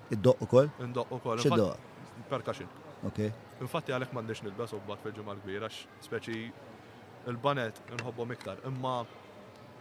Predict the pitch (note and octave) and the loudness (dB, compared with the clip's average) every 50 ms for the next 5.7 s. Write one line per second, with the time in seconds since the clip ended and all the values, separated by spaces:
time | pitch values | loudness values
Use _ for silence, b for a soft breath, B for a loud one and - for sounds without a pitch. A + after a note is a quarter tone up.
0 | - - - - - - - - - - B B B B B B B B B B | -18 -18 -20 -20 -20 -20 -20 -20 -20 -20 B B B B B B B B B B
1 | B B B - B2+ C3 B2+ C3 C#3 C#3 C3+ - - E3+ E3 D3+ D3 C#3 C3+ C3 | B B B -8 -6 -4 -2 0 0 0 0 0 -2 0 2 2 2 2 2 0
2 | B2+ A#2+ A2+ - - - - - - - - - B2+ A#2+ A2+ A2 G#2 G2 F#2+ - | -2 -4 -8 -12 -16 -18 -18 -18 -18 -16 -10 -6 -4 -4 -2 -2 -4 -6 -8 -10
3 | - - - B2 A#2+ A#2+ D3+ D#3 C#3+ B2 B2 B2 A#2 - - - A#2 A#2 C3 B2+ | -12 -12 -8 -8 -6 -4 -4 -4 -2 -2 -2 -2 -4 -4 -8 -12 -6 -4 -2 0
4 | B2 B2 A#2+ A#2 B2 B2 A2+ A2 F#2+ G2 G2+ F#2 G#2+ A2+ A2+ A#2+ C3+ B2+ B2+ B2 | 0 0 0 0 0 -2 -2 -4 -4 -6 -8 -6 -6 -6 -4 -2 -4 -2 -2 -4
5 | A#2 G#2+ A#2 A2 - - A2+ A2 A2+ A#2 A2 - F#2+ | -4 -4 -4 -6 -4 -4 -6 -6 -4 -6 -6 -6 -8